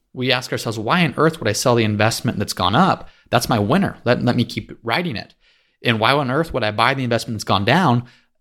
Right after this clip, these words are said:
I don't like that <laughs> investment. Why am I even keeping it as part of my portfolio?" Well, you're doing that because what's gone up will come down and what's gone down will go up. So rebalancing forces you to sell a little bit of what's gone up, to buy a little bit of what's gone down,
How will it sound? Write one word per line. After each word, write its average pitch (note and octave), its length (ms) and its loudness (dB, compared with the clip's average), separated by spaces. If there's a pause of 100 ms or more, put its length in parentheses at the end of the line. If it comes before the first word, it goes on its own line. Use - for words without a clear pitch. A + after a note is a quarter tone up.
(140)
I C3+ 60 0
don't F3+ 120 -8
like G#3+ 160 -6
that D#3 140 -2
<laughs> C3+ 60 -4
investment. - 420 -6
Why B2 160 -2
am E3+ 100 -4
I D#3 60 -2
even C#3+ 160 -4
keeping - 180 -6
it C3 40 -4
as A#2+ 80 -4
part C3+ 120 -2
of B2+ 60 -2
my A#2+ 100 2
portfolio?" D3 640 2 (600)
Well, A#2+ 100 0
you're A2+ 140 2
doing D3+ 360 0
that G2+ 220 -2
because A2 240 0
what's G#2+ 200 2
gone E3+ 200 0
up C3 160 -2
will A2 140 2
come D#3+ 180 0
down G#2 220 -2
and A#2 100 0
what's F#2+ 140 -2
gone A#2 180 0
down G2 220 -2
will G2 100 -2
go A2 220 4
up. - 320 0 (580)
So - 160 -2
rebalancing A#2+ 720 2
forces C#3+ 580 2
you - 300 -2
to - 100 -8
sell A2 280 2
a - 20 4
little C#3+ 160 4
bit C#3 140 2
of C3 40 4
what's C3 140 0
gone G#2+ 160 -2
up, - 280 -6
to G#2+ 60 -8
buy G2+ 180 0
a - 20 2
little A2+ 140 0
bit A#2 100 0
of A2 80 0
what's A2 140 -2
gone A2+ 200 0
down, F#2 300 -2